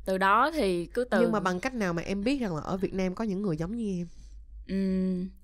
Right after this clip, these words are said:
Speaker 1: thì cái này là nhờ trang Fat Life. Bởi vì khi
Speaker 2: À.
Speaker 1: mà, ờm, em bắt đầu tìm hiểu thì em có biết được rằng Fat Life là cái trang mà kiểu như là mạng xã hội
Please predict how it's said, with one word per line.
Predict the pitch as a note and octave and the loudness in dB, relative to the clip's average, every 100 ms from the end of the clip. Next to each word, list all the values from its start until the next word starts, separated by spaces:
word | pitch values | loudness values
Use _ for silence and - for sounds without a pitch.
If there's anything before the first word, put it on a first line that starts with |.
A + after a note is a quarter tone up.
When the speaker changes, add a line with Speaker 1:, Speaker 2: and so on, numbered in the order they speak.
| - | -12
Speaker 1:
thì | - | -6
cái | F#3 B3+ | 0 2
này | A#3 F3 | 4 4
là | F3 E3+ | 2 2
nhờ | E3+ F3 E3+ E3+ - | 0 0 0 -2 -2
trang | G3+ F#3+ | -2 -2
Fat | A3 B3 | -2 -2
Life. | G#3 F#3 F3+ - | -2 -2 -4 -4
Bởi | F#3+ | 0
vì | G3 F3 | 2 0
khi | C4 | 2
Speaker 2:
À. | G#3 | 2
Speaker 1:
mà, | G3+ F3 E3+ E3+ - - - - - - | 2 2 0 -4 -8 -16 -16 -14 -10 -2
ờm, | F3+ F3+ F3+ F3 E3+ F#3 - - - - - | 0 0 0 -2 -4 -8 -12 -16 -16 -14 0
em | G#3 A3 | 2 4
bắt | B3+ | 4
đầu | A#3+ F#3 | 2 2
tìm | F3+ F#3 | 0 0
hiểu | D3 F#3+ | 0 0
thì | B3+ | 0
em | G3 G3+ G#3 | 2 2 0
có | G#3 G3 G#3+ B3+ | 2 4 4 4
biết | C4 D4 | 2 2
được | F#3+ | -2
rằng | F3 F3 E3+ - | 0 0 -2 -4
Fat | C4+ | -4
Life | B3 F#3 F3+ F#3 | 0 0 0 -2
là | F3 E3+ D#3 | -4 -2 -4
cái | - B3 B3 | -6 -6 -2
trang | G3 F#3+ F#3+ | 0 0 0
mà | F3+ | -4
kiểu | D#3 F3 | -6 -6
như | G#3 G#3 | -4 -4
là | F3+ | -4
mạng | D#3+ D#3 D#3+ | -4 -4 -6
xã | F#3 | -6
hội | G#3 F3 - | -8 -8 -10